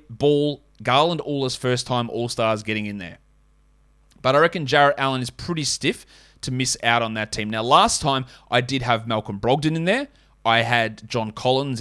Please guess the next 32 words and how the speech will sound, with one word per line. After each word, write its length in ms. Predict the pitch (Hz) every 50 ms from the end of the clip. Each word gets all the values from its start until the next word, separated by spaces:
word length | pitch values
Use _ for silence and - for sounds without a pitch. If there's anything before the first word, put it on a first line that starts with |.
| -
in 180 | - 120 117 117
that 200 | 117 113 - -
team 280 | - 120 113 110 107 -
as 160 | - 107 104
well. 280 | 120 147 151 156 151 - -
They're 220 | 117 131 139 135
both 340 | 123 123 120 120 117 - - -
out, 300 | 120 120 120 120 - -
replaced 580 | 110 113 107 - - 123 117 117 117 - - -
by 220 | 113 110 110 107
Darius 560 | 107 104 117 117 113 110 107 107 104 98 -
Garland 500 | - - 131 135 139 135 139 139 135 131 -
and 180 | - 113 113 107
by 160 | 104 104 104
Jason 420 | 104 - 107 101 101 - - 101 98
Tatum. 360 | - - 90 87 87 - - _ _ _ _ _ _ _ _ _ _ _ _ _ _ _ _ _ _ _ _ _ _ _ _
For 240 | _ - - 170 170
my 180 | 165 156 143 139
Western 680 | - 123 123 127 165 190 190 - - 196 190 190 - _
Conference 520 | - - 175 160 151 - 147 131 123 - - _
All-Stars, 760 | - 147 151 170 - - 214 214 254 285 277 - - - - _ _ _ _ _ _ _ _ _ _ _ _ _ -
my 180 | 120 123 127
starters. 680 | 127 - - - - 139 143 170 202 233 277 285 - - -
Now, 160 | 127 123 120
last 380 | 120 123 143 165 190 202 - -
time 180 | 185 170 165
my 120 | 156 143 143
starters 540 | 135 - - 147 143 143 139 139 131 120 123
were 420 | 123 127 131 131 131 131 131 123 -
Curry 360 | - - 160 160 165 165 147 135
and 140 | 127 120
Paul, 420 | - - 165 196 254 294 294 -